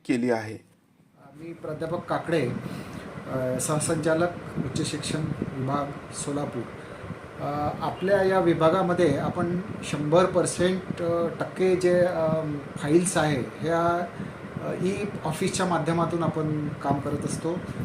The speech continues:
Speaker 2: आणि विविध जे कॉलेजेस आहे आपल्याकडे, बेचाळीस कॉलेजेस आपल्या विभागाअंतर्गत येतात,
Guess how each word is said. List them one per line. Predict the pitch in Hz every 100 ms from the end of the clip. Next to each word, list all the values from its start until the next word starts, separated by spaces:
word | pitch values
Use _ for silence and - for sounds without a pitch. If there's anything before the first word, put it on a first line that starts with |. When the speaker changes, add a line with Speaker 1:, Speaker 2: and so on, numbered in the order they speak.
| - -
Speaker 2:
आणि | 139 156
विविध | 147 156 180
जे | 165 180
कॉलेजेस | 170 151 160 180 165
आहे | 160
आपल्याकडे, | 151 143 151
बेचाळीस | 147 139 147 165 -
कॉलेजेस | 147 151 156 160 - 147
आपल्या | 139 151 151 143 143
विभागाअंतर्गत | 135 139 143 139 127 143 147 139
येतात, | 120 123 147